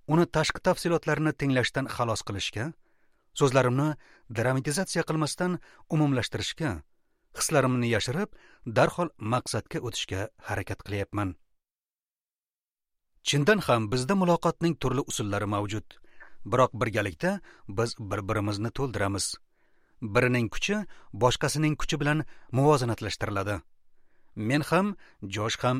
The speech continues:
moslashishni o'rgandik. Bu esa bizning dunyoqarashimizni kengaytirdi va o'ylashimcha,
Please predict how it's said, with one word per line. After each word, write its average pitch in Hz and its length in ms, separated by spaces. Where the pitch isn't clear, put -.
moslashishni 107 720
o'rgandik. 98 640
Bu 110 240
esa 123 240
bizning 113 440
dunyoqarashimizni 110 840
kengaytirdi 104 640
va 117 120
o'ylashimcha, 127 800